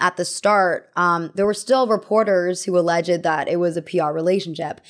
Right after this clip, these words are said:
And a lot of it had to do with the fact that Kristen Stewart's sexuality has been, like, a long-standing debate topic for no fucking reason at all, 'cause it's no one's actual business.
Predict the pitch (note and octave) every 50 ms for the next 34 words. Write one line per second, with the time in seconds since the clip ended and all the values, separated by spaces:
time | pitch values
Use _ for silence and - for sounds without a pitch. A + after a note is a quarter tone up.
0 | - - - _ - F#3 F#3+ G#3 B3 C#4 C#4+ B3 A#3 A3 A3 G3 F3 F#3 D#3+ -
1 | A3 A#3 G#3 F#3 F3+ F3 F3 F3 F#3 F#3+ - - F3+ E3+ E3+ E3+ - - - E3+
2 | D#3 D3+ - - - E3 E3 - - D#3+ D#3+ D#3+ - - A#3+ A#3+ A3+ G3+ G3 -
3 | - - - - - - E3+ E3+ - - F#3+ F#3+ G3+ F#3+ F3 F3 F3 F3 E3 E3
4 | D#3+ D#3 D#3 - E3 D#3 D#3+ D#3+ D#3 D3+ D3+ - - _ _ _ _ _ _ _
5 | _ _ - A3+ A#3 A#3 A#3+ A#3 A#3 A#3 - A#3 A3 G#3 G#3+ G#3 F#3 G3+ F#3+ A3+
6 | C4 C#4 - - A#3+ G#3+ G3 F#3+ G3 G3 F#3+ F#3 - - - - F#3+ F3+ F3+ F3
7 | E3+ E3+ - - F3+ F3 E3 D#3+ - F3 E3 - D#3+ E3 E3 E3+ E3+ E3 F3+ F#3+
8 | A3+ B3+ A#3 F3+ - - - - E3+ D#3+ D#3+ - - E3 D#3+ E3 E3+ F3 F#3 F#3
9 | - - E3 - F#3+ G3 F#3+ A#3 C4 G#3+ F3+ - - - -